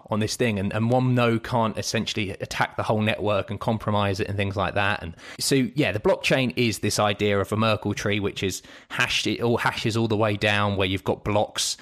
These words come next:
and it's a block hashed onto the, the other block. So it's a permanent, it's immutable, so you can't change something in the past. Once it's happened, it's happened. So I started with that, and then obviously it goes into Bitcoin and things. But yeah, the, the mining, I mean, the, the interesting thing about it, and, and reading his paper and stuff,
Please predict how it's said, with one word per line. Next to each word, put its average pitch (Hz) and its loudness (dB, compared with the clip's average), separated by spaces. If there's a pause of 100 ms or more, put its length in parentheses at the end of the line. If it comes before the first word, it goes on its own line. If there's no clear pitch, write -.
(240)
and 110 0
it's - 0
a 98 -2
block - -2
hashed - -2
onto 110 -2
the, 104 0 (100)
the 104 2
other 104 2
block. 98 0
So 104 0
it's 85 0
a - -2
permanent, 113 2
it's 117 0
immutable, 117 2
so - -4
you 90 -2
can't 120 0
change 120 0
something 123 0
in 120 0
the 117 2
past. 135 0 (280)
Once 113 0
it's 120 -2
happened, 117 0
it's - -4
happened. 135 -2 (300)
So 139 0
I 135 4
started 165 0
with 135 -2
that, 104 2
and 117 0
then 135 2
obviously 123 0
it - -2
goes 110 0
into 104 -2
Bitcoin 101 -2
and 98 -6
things. 95 -4 (300)
But 135 2
yeah, 156 4
the, 147 2
the 151 0
mining, 214 2
I 156 2
mean, 165 0
the, 165 0
the 165 2
interesting 220 0
thing 160 2
about 131 2
it, 95 -2
and, 104 -2
and 113 -2
reading 143 2
his 123 0
paper 120 -2
and 92 -6
stuff, - -6